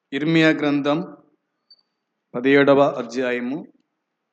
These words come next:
పద్నాలుగవ వచనం. "యెహోవా, నీవు నన్ను స్వస్థపరచుము, నేను స్వస్థత నొందుదును. నన్ను రక్షింపుము, నేను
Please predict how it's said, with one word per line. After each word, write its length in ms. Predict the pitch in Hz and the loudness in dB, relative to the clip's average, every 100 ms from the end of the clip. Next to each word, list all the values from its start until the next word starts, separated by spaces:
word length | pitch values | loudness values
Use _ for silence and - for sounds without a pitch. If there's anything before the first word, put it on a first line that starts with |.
| _ _ _ _ _ _ - | _ _ _ _ _ _ -14
పద్నాలుగవ 720 | 123 123 135 135 131 143 190 | -6 0 2 2 0 -2 -4
వచనం. 360 | 113 - 104 98 _ _ _ _ _ _ _ _ _ _ _ _ - _ _ _ | -10 -12 -14 -16 _ _ _ _ _ _ _ _ _ _ _ _ -20 _ _ _
"యెహోవా, 800 | 127 131 185 165 123 123 127 - - _ _ _ _ _ _ _ _ _ _ - | -4 6 8 8 6 -2 -6 -16 -20 _ _ _ _ _ _ _ _ _ _ -4
నీవు 300 | 131 160 170 | 2 4 6
నన్ను 320 | 151 143 143 | 4 4 2
స్వస్థపరచుము, 1160 | 143 139 131 143 135 123 117 123 110 135 208 - _ _ _ _ _ _ _ - | 0 -4 -4 -4 -4 -4 -6 -8 -6 -6 -6 -14 _ _ _ _ _ _ _ -6
నేను 600 | 123 131 139 127 123 123 | 0 2 4 4 2 -6
స్వస్థత 540 | 123 - 123 - 127 127 | -10 -8 -8 -6 -6 -2
నొందుదును. 760 | 120 117 113 110 113 123 151 - _ _ _ _ _ _ _ _ _ _ _ _ _ _ - | -2 0 -4 -4 -6 -4 -6 -12 _ _ _ _ _ _ _ _ _ _ _ _ _ _ 0
నన్ను 240 | 131 151 | 4 6
రక్షింపుము, 880 | 147 151 - 180 180 170 151 151 185 135 | 6 4 2 2 2 2 4 2 0 -2
నేను 600 | 131 127 123 120 120 | 0 0 -2 -6 -8